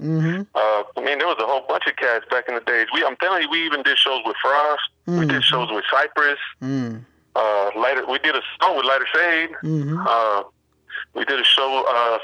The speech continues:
Speaker 2: song with, I did a song with the Brown Town Looters.
Speaker 1: Mm.
Speaker 2: You know, we performed at, uh, at, uh, East L A College, man, back in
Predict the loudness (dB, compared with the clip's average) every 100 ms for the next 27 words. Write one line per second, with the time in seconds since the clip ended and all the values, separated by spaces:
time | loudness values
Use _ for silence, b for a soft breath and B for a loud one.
0 | 0 0 2 -2 0 -2 0 -2 -2 -2
1 | 0 -4 -2 0 0 0 0 0 0 0
2 | 0 -6 -8 -6 -2 0 0 0 -4 -8
3 | -4 -2 -2 -4 -4 0 0 2 2 4
4 | 2 0 -4 _ _ _ _ -10 -8 -8
5 | _ -2 0 2 2 2 0 -2 -2 -2
6 | 0 0 0 2 0 -2 0 0 2 -2
7 | -2 -6